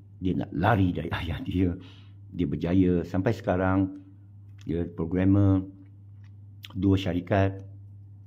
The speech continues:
Kalau gaji ada cecah lima ribu lah. Dia ada. Sebenarnya gaji dia, kalau saya ambil, kalau saya ada projek, kalau saya nak pergi Amerika, kalau saya ada projek, saya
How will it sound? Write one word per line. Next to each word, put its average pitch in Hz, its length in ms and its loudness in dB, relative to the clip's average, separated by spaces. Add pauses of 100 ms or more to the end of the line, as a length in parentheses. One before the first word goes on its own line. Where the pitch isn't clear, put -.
(220)
Kalau 92 160 2
gaji 95 320 0
ada 107 80 0
cecah 104 320 0
lima 110 240 0
ribu 120 240 -2
lah. 73 80 -4
Dia 90 160 -2
ada. 90 320 0 (320)
Sebenarnya 131 320 6
gaji 113 400 4
dia, 107 220 4 (100)
kalau 101 160 -4
saya - 160 -2
ambil, 98 320 4
kalau 90 160 -2
saya 117 160 -2
ada 123 80 0
projek, 95 480 0
kalau 82 160 -4 (240)
saya 95 240 0
nak 98 80 -6
pergi 92 160 -2
Amerika, 85 320 -4
kalau 98 160 -2
saya 117 160 -2
ada 120 80 -4
projek, 92 320 -2
saya 98 80 2